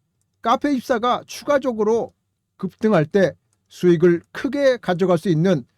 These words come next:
중요한 기회를 가진다라고 보시면 되겠습니다. 카페이십사 이 분기 실적 서프라이즈한 어닝 발표, 삼 분기와 사 분기 지속적으로 유튜브 전용 쇼핑몰에 대한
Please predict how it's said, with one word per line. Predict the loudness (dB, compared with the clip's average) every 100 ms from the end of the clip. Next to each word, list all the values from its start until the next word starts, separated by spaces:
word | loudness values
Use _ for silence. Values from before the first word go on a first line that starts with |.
| _ _ _
중요한 | -2 2 2 0
기회를 | -2 0 0 0 -4
가진다라고 | -8 -10 -6 -2 0 0 0 -2 -6 _
보시면 | -6 -4 -4 0
되겠습니다. | -2 -2 -4 -6 -10 _ _ _ _
카페이십사 | -4 -4 -2 -4 -2 -4 -4 -6
이 | -4 -2
분기 | -2 -4 -4
실적 | -6 -8 -2 -2 -2 _ _ _
서프라이즈한 | _ -6 -4 -2 0 0 -2 -4
어닝 | -2 0 0 -2
발표, | -4 -2 0 -2 -2 _ _ _ _
삼 | -6 -2
분기와 | 0 0 2 0 -2 _ _ _
사 | -8 -2 0
분기 | 0 -2 -2
지속적으로 | -2 -2 -2 0 -2 0 -2 -2 _ _ _ -6
유튜브 | -4 -4 -4 -4 -4
전용 | -4 -2 -2
쇼핑몰에 | -2 -4 -4 0 2 2
대한 | 0 0 -4